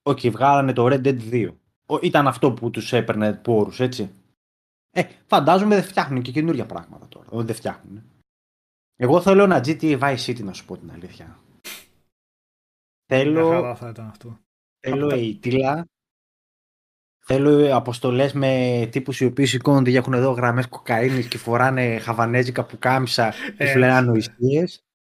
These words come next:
Speaker 1: και ποζεριές, ναι.
Speaker 2: Φοίνικες στον δρόμο, στο κεντρικό
Speaker 1: Ναι.
Speaker 2: δρόμο, στην
Speaker 1: Θέλω
Speaker 2: παραλιακή.
Speaker 1: αυτό.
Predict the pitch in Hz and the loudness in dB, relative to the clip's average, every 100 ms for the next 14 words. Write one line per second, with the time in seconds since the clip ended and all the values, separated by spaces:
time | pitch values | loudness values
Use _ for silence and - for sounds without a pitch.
0 | _ 123 - 117 107 101 117 143 - 120 | _ -4 -2 -2 -2 0 0 -2 -2 -4
1 | 160 - _ - - 156 143 135 123 117 | -4 -8 _ -18 -6 -4 -4 -8 -12 -12
2 | 117 107 113 120 143 160 156 127 117 113 | -12 -10 -10 -10 -10 -14 -14 -16 -14 -14
3 | 110 120 131 143 107 143 - _ - 147 | -14 -10 -4 -4 -4 -8 -18 _ -6 -2
4 | 147 165 165 165 160 156 139 - - _ | 2 4 4 4 4 2 0 -6 -18 _
5 | _ _ _ _ - 98 - 135 107 92 | _ _ _ _ -12 -12 -4 -2 -2 -4